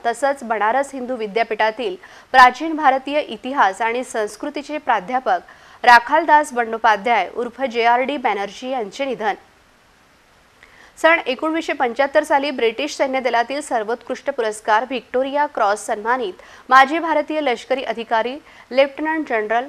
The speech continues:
पीएस बापट यांचे निधन. सन दोन हजार दहा साली भारतीय कम्युनिस्ट पक्षाचे संस्थापक सदस्यांपैकी एक व भारतीय नक्षलवादी आंदोलनाचे जनक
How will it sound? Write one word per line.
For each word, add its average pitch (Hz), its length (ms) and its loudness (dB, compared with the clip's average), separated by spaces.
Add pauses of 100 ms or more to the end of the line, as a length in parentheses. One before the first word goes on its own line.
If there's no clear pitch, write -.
(140)
पीएस 277 380 -4
बापट 214 440 2
यांचे 220 360 -6
निधन. 208 300 -2 (840)
सन 320 220 2
दोन 294 200 2
हजार 320 220 4
दहा 254 280 4
साली 285 260 -2
भारतीय 269 460 -2
कम्युनिस्ट 254 520 -4
पक्षाचे 247 460 -6
संस्थापक 226 640 -4
सदस्यांपैकी 226 880 -6
एक 226 300 0 (300)
व 277 80 4
भारतीय 285 480 2
नक्षलवादी 254 720 -2
आंदोलनाचे 220 680 -4
जनक 220 360 -4